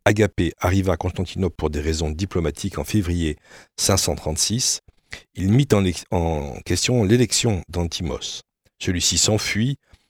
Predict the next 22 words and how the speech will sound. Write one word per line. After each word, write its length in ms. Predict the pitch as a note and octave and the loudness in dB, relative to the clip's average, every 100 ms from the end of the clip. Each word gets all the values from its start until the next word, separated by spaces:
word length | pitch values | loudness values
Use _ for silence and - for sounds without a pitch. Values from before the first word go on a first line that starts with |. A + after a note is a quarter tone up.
| _ - | _ 0
et 80 | |
le 140 | G2 G#2+ | 2 4
pape 240 | G2+ F2 | 2 2
eut 40 | E2 | 0
la 60 | |
satisfaction 640 | D#2 F#2 F#2+ - F2+ A2+ G#2+ | 0 0 -4 -4 -2 0 0
de 80 | |
consacrer 480 | D#2+ F2+ - F2+ F2+ | -2 -2 -2 -2 -2
de 120 | E2+ | 0
ses 180 | G#2+ E2+ | 2 2
mains, 240 | E2 G#2 A#2 _ _ _ D2+ | 2 0 -2 _ _ _ -6
le 80 | |
treize 280 | D#2 - F#2 | 0 2 4
mars 380 | F2+ E2 - - _ - | 4 2 0 -10 _ -4
cinq 200 | - G#2+ | 0 0
cent 160 | G#2 | 0
trente-six, 580 | F#2 E2 - F#2 A2 - - _ _ - | -2 -2 -2 0 0 -2 -6 _ _ -4
comme 200 | D#2+ D#2+ | -2 2
nouveau 220 | A2 A#2 | 4 4
patriarche, 560 | G#2+ F#2 E2 E2 E2+ - | 2 -2 0 -2 -2 -6
le 100 | F2 D#2 - | -6 -6 -4
prêtre 320 | - - | -2 -2